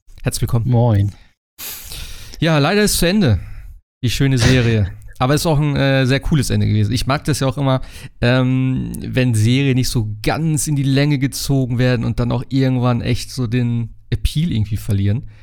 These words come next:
Speaker 1: Denn das passiert ja eigentlich sonst meistens, wie bei allen Serien. Die haben dann ein sehr schlechtes Ende.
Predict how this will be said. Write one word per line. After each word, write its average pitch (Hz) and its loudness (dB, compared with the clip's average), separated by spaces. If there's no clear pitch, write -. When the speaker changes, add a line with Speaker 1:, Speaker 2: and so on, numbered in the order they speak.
Speaker 1:
Denn 107 2
das 110 0
passiert 120 0
ja 113 0
eigentlich 101 0
sonst - -4
meistens, 160 -4
wie 135 -4
bei 131 0
allen 143 0
Serien. 147 0
Die 113 2
haben 117 0
dann 123 0
ein 117 0
sehr 120 0
schlechtes - -4
Ende. 147 -2